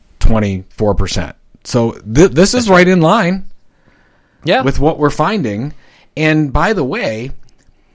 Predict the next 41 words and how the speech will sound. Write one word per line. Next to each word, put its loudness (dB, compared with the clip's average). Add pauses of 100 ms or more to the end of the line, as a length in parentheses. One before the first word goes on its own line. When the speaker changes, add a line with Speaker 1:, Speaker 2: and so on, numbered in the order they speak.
(540)
Speaker 1:
let's 0
even 2
say, 2
Speaker 2:
Which -2
Speaker 1:
let-, 2
Speaker 2:
is -8
Speaker 1:
you 2
Speaker 2:
a 4
Speaker 1:
know 4
what? 6
Speaker 2:
lot, 2
by 0
Speaker 1:
Let-, 4
Speaker 2:
the -2
way. 0
Speaker 1:
let's 0
even -2
go -2
by, -2
let's -4
even -6
say -4
it -10
was -10
fifteen -6
percent. -4 (1160)
Fifteen -2
percent 0 (140)
of -10
content -6
Speaker 2:
Well, -18
Speaker 1:
creation -6 (440)
without 0
media 0
Speaker 2:
here's 4
the -2
Speaker 1:
purchase -6
Speaker 2:
thing. -6
Speaker 1:
is -4
huge. 0
Speaker 2:
Yeah. -6